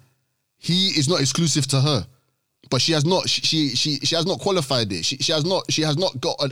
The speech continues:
an update on her status. She, she, she, she, she has not gone for an update. You know, on your computer,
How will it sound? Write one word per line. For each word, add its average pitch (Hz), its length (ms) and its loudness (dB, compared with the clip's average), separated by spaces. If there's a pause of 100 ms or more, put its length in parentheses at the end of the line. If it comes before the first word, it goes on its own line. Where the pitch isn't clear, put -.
an 139 80 4
update 135 360 -2
on 143 120 4
her 143 120 4
status. 127 540 0 (200)
She, - 420 0
she, - 100 -2 (160)
she, 139 160 2
she, 143 300 0
she 143 140 -2
has 139 120 2
not 151 140 -2
gone 156 160 -2
for 143 100 -2
an 139 80 2
update. 107 280 -4
You 135 60 -4
know, 175 240 0
on 160 100 0
your 151 100 0
computer, 139 320 -2